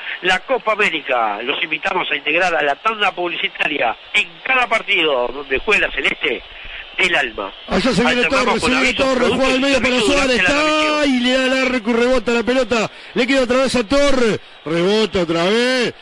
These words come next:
Speaker 2: por allá está merodeando Torreira, Torres que vuelve a recuperar y la revientan de punta contra la mitad de la cancha, con un ojete bárbaro que le termina quedando al Mirón la pelota, y se viene ahora a toda velocidad, se quiere meter en el área, bueno, a las manos de Muslera, por suerte,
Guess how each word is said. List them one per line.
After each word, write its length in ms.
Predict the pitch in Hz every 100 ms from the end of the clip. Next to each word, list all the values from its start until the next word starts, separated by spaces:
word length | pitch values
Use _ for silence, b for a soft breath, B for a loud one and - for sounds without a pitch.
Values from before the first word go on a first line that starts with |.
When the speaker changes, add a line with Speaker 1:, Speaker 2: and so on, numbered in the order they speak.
| B -
Speaker 2:
por 140 | 180
allá 180 | 190 233
está 160 | 220 226
merodeando 480 | 220 220 233 226 202
Torreira, 640 | 214 226 262 254 220 165 B B -
Torres 320 | 262 240 220
que 80 | 214
vuelve 240 | 269 294
a 40 | 240
recuperar 420 | 233 214 226 247
y 60 | 214
la 140 | 175
revientan 680 | 160 170 180 196 180 165 170
de 100 | 175
punta 360 | 196 208 180 175
contra 180 | 180 180
la 40 |
mitad 140 | 190
de 120 | 202 196
la 60 |
cancha, 320 | 220 190 190 - B B
con 80 | 180
un 160 | 226 220
ojete 260 | 196 202
bárbaro 400 | 214 247 226 202
que 60 | 196
le 80 | 190
termina 340 | 202 233 220
quedando 420 | 208 226 214 185 - B B -
al 160 | 185 202
Mirón 280 | 233 247
la 120 | 220 196
pelota, 500 | 233 233 185 185 - B B
y 80 | 165
se 160 | -
viene 240 | 233 240 226
ahora 200 | 240 226
a 40 |
toda 140 | 247 240
velocidad, 300 | 208 240 220
se 100 | 208
quiere 160 | 233
meter 220 | 226 214 226
en 80 |
el 80 | 220
área, 580 | 247 240 220 269 269 - - - - - - - - - -
bueno, 420 | 147 151 143 160 - - - - -
a 100 | 147
las 140 | 147
manos 480 | 156 175 170 165 156
de 160 | 180
Muslera, 640 | 175 185 185 185 190 156 147
por 160 | 151
suerte, 500 | 170 165 139 147 160